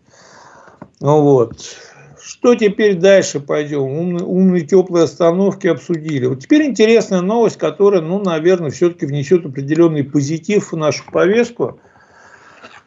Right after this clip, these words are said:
Если, конечно, это будет реализовано. Началась разработка проекта строительства двух мостов за пятнадцать миллиардов, которые свяжут Забелью и Уфу. А, мост подразумевается, что он выйдет чуть дальше Демы.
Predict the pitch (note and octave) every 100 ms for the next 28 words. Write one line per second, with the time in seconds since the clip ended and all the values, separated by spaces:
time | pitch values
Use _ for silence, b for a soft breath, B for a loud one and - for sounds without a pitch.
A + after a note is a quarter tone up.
0 | B - G3 A#3 G#3 F#3+ F#3 G#3 G3 E3+
1 | E3 F#3 F3+ E3+ E3+ E3+ F3 D3+ C3+ G#2+
2 | F#2+ G#2 D3+ D3+ C#3 G#3+ G#3+ G3+ E3+ E3+
3 | F3+ G#3 A3+ D#3+ D3 E3 G#3+ - D#3 -
4 | D#3 F#3 F#3 C#3+ C#3 F3+ - D#3+ - G#3+
5 | A3+ F#3 C#3+ C#3+ C#3+ F3 E3+ - D#3 D3
6 | E3 G3+ G#3+ F3 - D3 C#3+ D#3+ D3+ -
7 | E3+ F3 D3 B2 D3 D3+ F#3 E3+ D3 D3
8 | D3+ - C3+ F#2+ _ _ _ _ _ _
9 | _ B B B B B B B - D3
10 | D3 E3 G#3 A#3 A#3 - F3+ E3+ D#3+ F3+
11 | F#3 F#3+ F#3+ F3 - C#3 - E3 D#3+ D#3
12 | E3+ F3 D3+ - - F3 C#3+ C3+ E3+ E3
13 | C3+ - C#3 B2+ C3 B2+ C3 F3+ A#3 A#3+